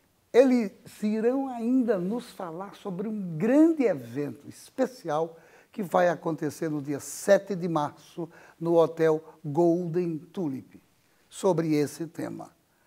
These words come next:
Mas antes de começar a entrevista, eu quero mandar um abraço para alguns amigos telespectadores. Nelson Henrique, Roberto Chaves,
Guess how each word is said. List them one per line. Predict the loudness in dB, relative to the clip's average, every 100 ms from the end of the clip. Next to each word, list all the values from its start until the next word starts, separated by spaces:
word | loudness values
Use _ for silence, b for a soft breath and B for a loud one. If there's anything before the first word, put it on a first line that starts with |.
| b b b b b b b b _ _ _ -6
Mas | 0 2 4
antes | 4 2 -8
de |
começar | -4 -4 0 -2
a |
entrevista, | -2 -2 -2 -4 -4
eu | -6
quero | -4
mandar | -2 -4
um | -4
abraço | -2 -2 -4 -4
para | -4
alguns | -4 -4 -4
amigos | -2 -4 -6 -10
telespectadores. | -10 -10 -8 -10 -8 -8 -6 -6 -8 -14 -20 b b b 0
Nelson | 4 4 4 -4
Henrique, | -2 -2 -2 -4
Roberto | -6 -4 -4 -6 -12
Chaves, | -2 0 2 -2 -10